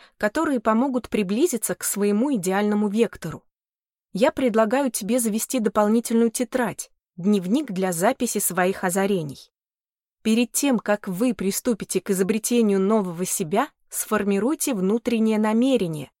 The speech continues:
что вы хотите получить по итогу прочтения этой книги. Какая ваша главная цель в личной трансформации? А теперь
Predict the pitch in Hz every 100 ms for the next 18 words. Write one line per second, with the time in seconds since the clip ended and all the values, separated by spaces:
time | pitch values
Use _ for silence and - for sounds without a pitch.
0 | _ _ - - 269 185 - 185 - 190
1 | 202 185 185 - 370 - 196 180 254 262
2 | 247 196 - - 214 220 214 - 185 196
3 | 196 - 208 156 - - _ _ _ _
4 | _ _ - - 302 262 170 185 - 175
5 | 196 180 180 180 - 294 285 175 185 214
6 | - 202 196 196 - 202 202 202 160 -
7 | - 135 - _ _ _ _ _ _ _
8 | _ _ _ _ _ _ _ _ _ _
9 | _ 180 - 175 269 320 -